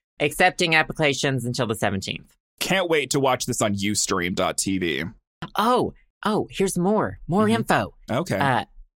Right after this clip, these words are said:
Speaker 1: he, Maezawa has, he specifies further what he is looking for in a girlfriend. So here's
Speaker 2: Oh, okay.
Speaker 1: more qualifications.
Speaker 2: Mm-hmm.
Speaker 1: Bright personality,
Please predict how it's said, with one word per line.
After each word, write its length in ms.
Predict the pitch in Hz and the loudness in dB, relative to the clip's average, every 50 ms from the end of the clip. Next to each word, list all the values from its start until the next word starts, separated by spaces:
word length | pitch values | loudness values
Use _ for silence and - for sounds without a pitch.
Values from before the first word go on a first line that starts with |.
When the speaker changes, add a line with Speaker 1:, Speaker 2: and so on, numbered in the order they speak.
| _ _ - | _ _ -12
Speaker 1:
he, 440 | - 135 185 180 170 170 165 - - - - - _ - 135 | -6 -2 0 2 2 2 2 0 -2 -8 -14 -16 _ -8 -4
Maezawa 680 | 147 160 165 160 135 180 180 196 202 170 147 131 135 | -2 0 2 2 4 6 6 6 6 6 4 4 4
has, 300 | 135 139 131 - - - - | 2 -2 -4 -6 -8 -10 -8
he 180 | 139 160 151 | -4 -4 -4
specifies 680 | 135 - - 208 220 240 - 190 - - 123 120 117 - | -4 0 2 2 2 2 2 0 2 4 2 2 2 2
further 340 | - 190 202 220 - 151 120 | 2 4 4 4 4 2 2
what 180 | 117 123 127 131 | 2 2 2 2
he 220 | 131 127 120 - | 2 0 0 0
is 220 | - 127 107 - - | -2 -4 -4 0 -2
looking 260 | 123 120 - 120 117 | -2 -2 -2 -4 -4
for 280 | - - 127 110 104 104 | -2 0 0 0 0 0
in 100 | 110 110 | 0 -2
a 60 | 104 | -2
girlfriend. 560 | - 127 135 135 135 - 98 104 - - 101 | 0 0 0 0 -2 -2 -4 -4 -4 -6 -6
So 100 | 131 120 | -6 -4
here's 220 | 117 123 147 147 | 0 2 2 4
Speaker 2:
Oh, 60 | 147 156 | 4 2
okay. 160 | 135 135 110 | 2 2 2
Speaker 1:
more 240 | - 123 120 120 104 - - _ _ - | 2 2 2 0 -2 -6 -16 _ _ -2
qualifications. 800 | - 139 123 113 - - - - 113 104 - - - 107 - - - - | 2 2 2 2 0 -2 -2 0 0 0 0 -4 -6 -6 -8 -10 -6 -4
Speaker 2:
Mm-hmm. 300 | - 107 107 107 98 - - - - | -4 -2 0 0 -2 -2 -4 -6 -4
Speaker 1:
Bright 340 | - 135 135 131 151 180 - | 0 2 2 4 2 0 -2
personality, 1000 | - 185 196 196 - - 220 208 175 143 127 123 123 117 113 120 123 135 143 | -2 -2 -2 -2 0 0 2 2 2 2 2 2 2 2 2 0 0 -2 -4